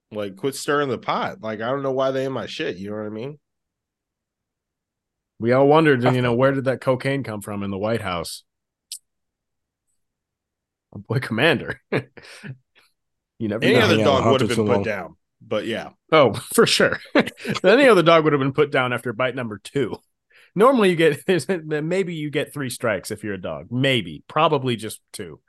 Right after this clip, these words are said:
Speaker 2: Um, but, uh, Commander, Commander, uh, got kicked out of his house because, uh, he kept biting people. So, yeah.
Speaker 1: You think,
Speaker 2: Sounds
Speaker 1: but that's the
Speaker 2: good.
Speaker 1: other thing. You guys think Joe Biden's gonna be able to train a dog right now?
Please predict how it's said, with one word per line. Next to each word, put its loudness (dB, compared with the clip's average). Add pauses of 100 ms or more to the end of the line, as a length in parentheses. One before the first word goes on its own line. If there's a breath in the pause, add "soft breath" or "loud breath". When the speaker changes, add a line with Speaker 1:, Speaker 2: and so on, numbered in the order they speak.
(480 soft breath)
Speaker 2:
Um, -8
but, -8
uh, -6
Commander, -2
Commander, -2
uh, -6
got -8
kicked -10
out -8
of -14
his -16 (120)
house -12
because, -20
uh, -18
he -18
kept -18
biting -18
people. -20
So, -20 (580)
yeah. -18 (2500)
Speaker 1:
You -12
think, -8
Speaker 2:
Sounds -14
Speaker 1:
but -2
that's 0
the 0
Speaker 2:
good. 2
Speaker 1:
other 2
thing. -6
You -6
guys -4
think -6
Joe -4
Biden's -6
gonna -8
be -8
able -8
to -16
train -12
a -10
dog -14
right -10
now? -10